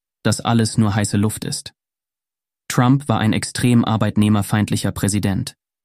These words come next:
Und Vance hat in der Vergangenheit noch nie im Interesse der Arbeiterinnen und Arbeiter in den U S A abgestimmt, wie seine Scorecard beim Gewerkschaftsbund A F L C I O offenbart. Dennoch werden mit diesen Lügen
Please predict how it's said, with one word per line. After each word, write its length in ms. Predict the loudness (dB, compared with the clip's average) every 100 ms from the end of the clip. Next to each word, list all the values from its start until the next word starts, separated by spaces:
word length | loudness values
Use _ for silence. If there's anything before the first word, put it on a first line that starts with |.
| _ -2
Und 220 | 0 2
Vance 340 | 2 2 2
hat 120 | 0
in 100 | 2
der 100 | 2
Vergangenheit 640 | 0 0 2 4 2 2 2
noch 180 | 2
nie 240 | 4 4 4
im 100 | 2
Interesse 480 | 2 2 0 0 0
der 160 | 0
Arbeiterinnen 640 | 0 0 0 0 2 2 2
und 140 | 0
Arbeiter 440 | 0 0 0 0
in 100 | 0
den 140 | 2 2
U 120 | 0
S 140 | 0
A 180 | -2 -2
abgestimmt, 560 | -2 -2 -2 0 0 -2 _ _ _ _ 0
wie 80 | 2
seine 220 | 4 0
Scorecard 560 | 2 2 2 2 0
beim 160 | 2 2
Gewerkschaftsbund 880 | 2 0 0 -2 -4 -2 0 0 0
A 40 |
F 200 | -2 0
L 180 | 0 0
C 160 | 0 0
I 160 | 0
O 140 | 0 0
offenbart. 560 | 0 0 2 -2 -6 _ _ _ _ _ _ _ _ 2
Dennoch 280 | 4 4 2
werden 260 | 2 4
mit 160 | 2 2
diesen 240 | 2 4
Lügen 440 | 6 4 4 0